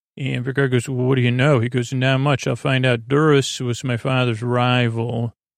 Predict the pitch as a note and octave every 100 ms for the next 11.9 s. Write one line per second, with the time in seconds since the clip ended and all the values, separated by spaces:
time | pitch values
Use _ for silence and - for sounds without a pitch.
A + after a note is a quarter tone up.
0 | _ - B2+ A#2 C3+ C3+ A#2+ A#2 - C#3
1 | C3+ - C3 A#2+ C3+ C3+ C3 C3+ C#3 -
2 | A#2+ - C3 C3 B2+ C3 B2+ B2+ C3+ -
3 | B2 A2+ C3+ B2 B2 - C#3 C#3 D3 A#2+
4 | G#2 - B2 A#2+ A#2+ A#2 _ _ _ _
5 | _ _ _ _ _ _ - B2+ C3 B2
6 | B2 A2+ - - A#2 A#2 A2+ A#2 B2+ A#2
7 | A#2 B2 C#3 B2+ A#2+ B2+ - D#3+ G#3 F#3
8 | - E3+ D#3 B2+ - C3 A#2+ C3 - C3+
9 | A#2+ - A#2+ A#2+ B2 B2+ B2 A#2 A2 _
10 | _ _ _ _ _ _ - D3 A#2 F3+
11 | - D3 C3+ B2+ - C#3 A#2 B2 A#2